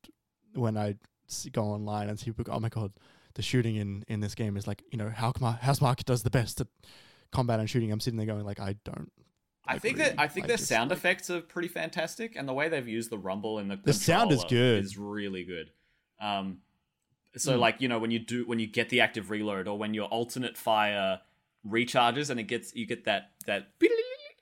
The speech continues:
Speaker 2: uh, like, sound effect. So, you know, you're in the middle of battle and you're, you're dodging bullets and enemies are charging at you,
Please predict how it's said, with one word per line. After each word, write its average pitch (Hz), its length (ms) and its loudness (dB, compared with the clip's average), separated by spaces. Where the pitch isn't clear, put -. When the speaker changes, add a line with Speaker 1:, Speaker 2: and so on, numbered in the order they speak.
Speaker 2:
uh, 127 200 2
like, 113 200 2
sound 113 280 -2
effect. 165 460 -2
So, - 140 -4
you 139 240 -2
know, 156 180 2
you're 143 200 2
in 196 60 0
the 139 80 0
middle 131 200 2
of 113 100 -2
battle 120 220 6
and 107 120 -2
you're, 131 200 0
you're 131 180 -2
dodging 117 500 0
bullets 107 440 -2
and 95 480 -8
enemies 117 300 -4
are 95 40 -14
charging 101 400 -2
at 92 100 -4
you, 92 160 -6